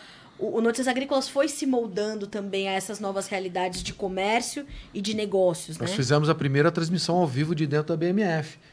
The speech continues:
Speaker 2: né? O meu pai foi lá com o Félix Chouchana, que era diretor de comunicação, né, da, da época lá na, que, a antiga B M F, né, hoje B três, e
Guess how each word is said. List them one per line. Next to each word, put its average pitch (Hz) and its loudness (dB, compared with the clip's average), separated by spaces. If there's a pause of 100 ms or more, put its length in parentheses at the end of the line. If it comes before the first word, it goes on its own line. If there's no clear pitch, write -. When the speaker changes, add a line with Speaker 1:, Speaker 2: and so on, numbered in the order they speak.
(140)
Speaker 2:
né? 120 2
O 135 4
meu 123 0
pai 123 2
foi 131 -2
lá 123 4
com 117 -4
o 113 -4
Félix 127 0
Chouchana, 127 -2
que 127 -4
era 120 0
diretor 117 0
de 131 -4
comunicação, 127 -4 (380)
né, 123 0
da, 117 -2
da 123 4
época 123 0
lá 120 2
na, 113 2 (180)
que, - -10
a 117 -2
antiga 131 0
B 127 2
M 131 2
F, 143 -2
né, 127 -2
hoje 117 0
B 113 -2
três, 151 0 (920)
e 139 4